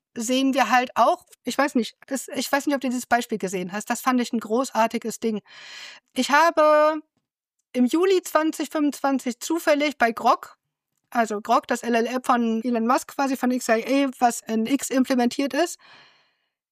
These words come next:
Das ist ja so ein, so ein L L M, was quasi versucht wird, die ganze Zeit ideologisch verzerrt zu werden.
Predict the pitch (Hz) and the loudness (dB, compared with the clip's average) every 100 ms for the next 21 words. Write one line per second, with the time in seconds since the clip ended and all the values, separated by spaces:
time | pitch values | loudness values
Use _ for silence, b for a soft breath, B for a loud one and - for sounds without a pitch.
0 | _ - 269 370 381 311 311 302 294 233 | _ -2 0 4 4 4 4 2 0 -4
1 | 311 269 277 269 294 262 247 311 269 269 | -10 -2 0 2 2 2 2 2 2 0
2 | - - _ - - 254 262 254 247 269 | -2 -16 _ -8 0 2 2 0 0 0
3 | 269 247 240 247 233 240 233 226 220 214 | -2 0 0 2 0 0 0 -4 -2 -2
4 | 214 214 - - 233 - 202 - 170 160 | -2 -4 -6 -6 -6 -2 -4 -4 -10 -8
5 | 156 156 | -10 -14